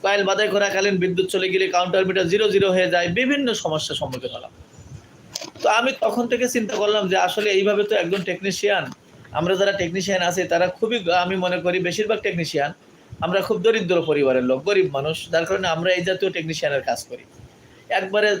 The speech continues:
পনেরো, বিশ, পঁচিশ হাজার টাকা বের করা আমাদের জন্য অনেক কঠিন, বা আমরা অনেক সময় মানুষের কাছে ধার দেনা করে বের করতে হয়।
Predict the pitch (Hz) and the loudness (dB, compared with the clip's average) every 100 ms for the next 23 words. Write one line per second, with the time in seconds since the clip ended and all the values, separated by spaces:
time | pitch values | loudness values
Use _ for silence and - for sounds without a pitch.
0 | - 196 202 196 180 196 - 196 185 196 | -2 -2 2 2 2 -2 0 -2 0 0
1 | 196 196 190 180 175 185 185 160 170 165 | 0 0 0 2 0 2 0 0 0 0
2 | 165 156 151 - 175 135 - 156 151 165 | 0 0 -2 -2 -2 -2 -2 0 2 2
3 | 175 180 175 185 175 165 160 160 170 170 | 0 0 -2 -4 -2 -4 -4 -4 -2 -2
4 | 147 165 165 160 147 147 135 127 131 - | -4 -4 -2 -4 -2 -2 -2 -4 -8 -12
5 | - | -20